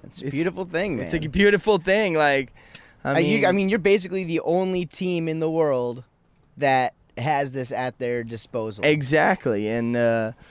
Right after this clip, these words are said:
Speaker 2: you know, it's, it's, it's my happy place. It's my happy place. If I, if I could, I would go out there and live. And
Speaker 1: Hey, so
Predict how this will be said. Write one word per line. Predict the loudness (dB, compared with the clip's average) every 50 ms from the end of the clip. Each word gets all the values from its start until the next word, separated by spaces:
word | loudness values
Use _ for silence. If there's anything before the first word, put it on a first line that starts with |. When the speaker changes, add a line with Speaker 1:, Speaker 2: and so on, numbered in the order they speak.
| -20 -20 -20 -20 _ _ _
Speaker 2:
you | -4 -2 0
know, | 0 0 0
it's, | 0 -2 -4 -6 -10 -14 -16 -16 -18 -20 _ _ _ _ _ _ _
it's, | -2 0 0 0 -2 -4 -10 -16 -16 -16 -18 -20 -20 -18 -8
it's | -4 -4 -4 -2
my | -2 -2 -2 0
happy | 2 2 2 0 0 -4
place. | -4 -2 0 0 0 0 -2 -6 -8 -10
It's | -10 -8 -6 -2
my | -2 0
happy | 0 0 0 -2 -4 -8
place. | -6 -2 -2 0 0 0 -2 -4 -6 -8
If | -8 -6 -4 -4
I, | -2 -2 -2 -2 -2 -4 -6 -6 -8 -10 -12 -16 -20 -20 -16
if | -14 -14 -10 -8 -8
I | -8
could, | -6 -4 -2 0 0 2 0
I | 0 0 0
would | 0 -2 -4 -4 -2
go | 0 0 2 2
out | 0 0 -2 -2
there | -4 -4 -4 -4
and | -4 -4 -2 -2
live. | 0 0 0 -2 -2 -4
And | -6 -6 -6 -8 -12 -18 -20 -20 -20 -20 -20 -20 -20 -18 -6 0
Speaker 1:
Hey, | 2 2 2 2
so | 0 2 4 6 6 8 8 6 6 4 0